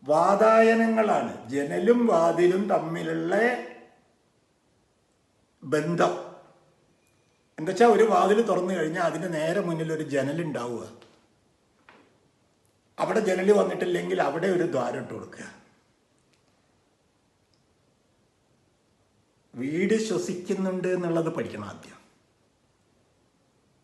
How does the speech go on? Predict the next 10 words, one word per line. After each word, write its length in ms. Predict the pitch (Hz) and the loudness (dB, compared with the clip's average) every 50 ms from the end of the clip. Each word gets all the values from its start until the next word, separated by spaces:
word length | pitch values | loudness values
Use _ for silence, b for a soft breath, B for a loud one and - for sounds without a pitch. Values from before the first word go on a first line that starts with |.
| _ _ _ _ _ _ _ _ _ _ _ _ _ _ _ _ _ _ _ _ _ _ _ _ _ _ _ _ _ _ _ _ _ _ _ _ _ _ _ _ _ _ 123 | _ _ _ _ _ _ _ _ _ _ _ _ _ _ _ _ _ _ _ _ _ _ _ _ _ _ _ _ _ _ _ _ _ _ _ _ _ _ _ _ _ _ -6
വീട് 220 | 127 151 175 180 220 196 - | -4 -4 -2 -2 -2 -2 -2
ശ്വസിക്കുന്നുണ്ട്. 680 | 202 180 - - - - - 135 131 117 101 - - - - _ _ _ _ _ _ _ _ _ _ _ _ _ _ _ _ _ _ _ _ _ _ _ _ _ _ _ _ - 170 | -4 -4 -4 -6 -10 -10 -8 -8 -8 -8 -10 -12 -16 -20 -20 _ _ _ _ _ _ _ _ _ _ _ _ _ _ _ _ _ _ _ _ _ _ _ _ _ _ _ _ -10 -8
വീട്ടിലെങ്ങനെയാ 460 | 180 180 190 202 196 196 196 196 185 180 | -6 -2 0 0 0 2 2 2 2 2
തണുപ്പ് 280 | 165 151 151 - 175 185 175 | 2 2 0 -2 -2 -2 -2
വരുന്നത് 280 | 165 165 165 160 160 151 | -2 -2 -2 -4 -4 -4
മഴക്കാലത്ത്? 480 | 151 151 - - 156 151 151 - - - - _ _ _ _ _ _ _ _ _ _ _ _ _ _ _ _ _ _ _ _ _ _ _ _ _ _ 156 | -6 -8 -8 -10 -10 -10 -12 -12 -16 -20 -20 _ _ _ _ _ _ _ _ _ _ _ _ _ _ _ _ _ _ _ _ _ _ _ _ _ _ 0
വേനൽക്കാലത്ത് 460 | 160 170 185 180 196 190 190 175 190 | 0 0 2 0 0 0 0 -2 -4
എങ്ങനെയാ 220 | 180 175 165 151 - - | -2 -2 -4 -4 -6 -6
ചൂട് 180 | 123 117 123 147 147 | -8 -8 -6 -4 -4
വരുന്നത്? 360 | 143 143 139 139 131 120 120 | -4 -4 -6 -8 -10 -14 -16